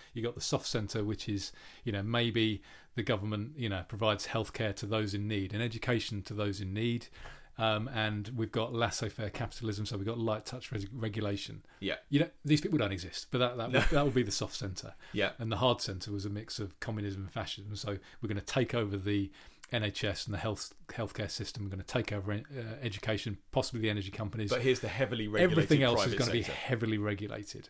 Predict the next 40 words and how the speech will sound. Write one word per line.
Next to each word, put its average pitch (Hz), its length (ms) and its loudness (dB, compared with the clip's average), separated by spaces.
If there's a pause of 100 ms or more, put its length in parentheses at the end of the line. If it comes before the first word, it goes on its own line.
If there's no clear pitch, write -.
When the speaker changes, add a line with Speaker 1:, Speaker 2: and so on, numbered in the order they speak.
Speaker 1:
That's - 260 -8
Speaker 2:
Yes. - 20 -6
Speaker 1:
like - 220 -8
kinda 101 200 -8 (100)
communofascism. 101 880 -4 (200)
Speaker 2:
And 120 120 -4
so 120 120 2
again, 113 220 2
in 104 100 -4
previous 95 300 -2
podcasts, 90 480 -2
we've 101 160 -4
talked - 260 -12
about - 240 -8
how, 78 360 -4 (220)
um, 80 240 -10 (180)
I 71 60 -16
mean, 71 140 -14
look, - 160 -14
most 87 300 -6
people 90 240 -4
are, 90 160 0 (220)
but - 280 0 (100)
Speaker 1:
Boris 117 220 6
Speaker 2:
Boris, 120 140 8 (300)
Speaker 1:
Johnson, 120 120 0
Speaker 2:
very 170 140 8 (100)
Speaker 1:
hard - 20 2
Speaker 2:
specifically, 107 800 2
Speaker 1:
centrist. - 320 -4 (460)
Speaker 2:
he, 127 180 -2
he 123 240 0
loves 123 480 4
his 113 180 0
magic 123 600 0
formula 95 640 0 (100)
of 82 300 -6
the 85 100 -4
fifty - 580 -2
fifty - 680 -8